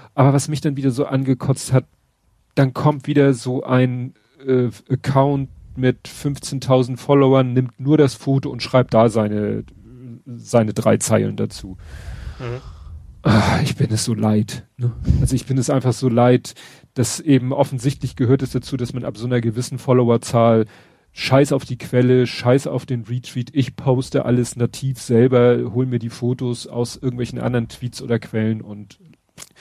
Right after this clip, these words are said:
Speaker 1: ich will die Likes und die Retweets direkt auf mein Konto haben und soll niemand anders was davon haben. Und das verstehe ich dann auch nicht, dass Leute solchen, nein, ich,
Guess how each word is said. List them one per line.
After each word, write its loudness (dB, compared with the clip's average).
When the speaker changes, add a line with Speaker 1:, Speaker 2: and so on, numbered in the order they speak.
Speaker 1:
ich 2
will 4
die 0
Likes 2
und -12
die -12
Retweets -10
direkt -4
auf -10
mein -2
Konto -8
haben 0
und -16
soll 2
niemand 2
anders 2
was -10
davon -10
haben. -8
Und -8
das 0
verstehe 4
ich 2
dann 2
auch 2
nicht, -8
dass -14
Leute 0
solchen, -8
nein, 0
ich, -14